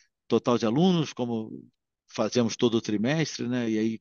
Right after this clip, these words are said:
quase chegando a dezesseis mil alunos aqui de graduação e pós.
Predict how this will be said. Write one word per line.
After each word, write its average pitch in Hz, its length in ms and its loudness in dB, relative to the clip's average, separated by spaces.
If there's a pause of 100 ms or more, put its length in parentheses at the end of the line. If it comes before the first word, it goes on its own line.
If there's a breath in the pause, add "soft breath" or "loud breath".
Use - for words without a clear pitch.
quase 113 220 0
chegando 110 340 -6
a 104 40 -6
dezesseis 104 400 -6
mil 110 160 0
alunos 101 280 -2
aqui 104 280 -6 (520 loud breath)
de 147 140 4
graduação 117 500 4
e 107 60 2
pós. 147 500 4